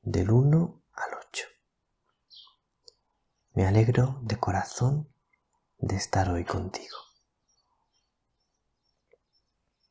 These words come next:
Vamos a escuchar atentamente el Santo Evangelio. En aquel tiempo,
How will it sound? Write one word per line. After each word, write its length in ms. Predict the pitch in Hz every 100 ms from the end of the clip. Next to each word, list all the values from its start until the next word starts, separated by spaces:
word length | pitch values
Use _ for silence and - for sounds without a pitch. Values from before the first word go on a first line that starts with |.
| _ _ - _ _ _ _ _ _ _ _ _ _ _ _ _ - -
Vamos 360 | 123 135 127
a 20 | 113
escuchar 480 | - - 95 98
atentamente 760 | 95 - 98 95 95 95 92 92
el 100 | 92
Santo 320 | - 92 92
Evangelio. 720 | 95 - - - - - - - _ _ _ _ _ _ _ _ _ _ _ _ _ _ _ _ _ _ _ _ 1077 1077 1077 1077 1077 _ _ _ _ _ _ _ _ _ _ _ _ _ _ _ _ _ _ - - - _ _
En 160 | 131 127
aquel 360 | 123 131 131
tiempo, 540 | - 110 110 101 -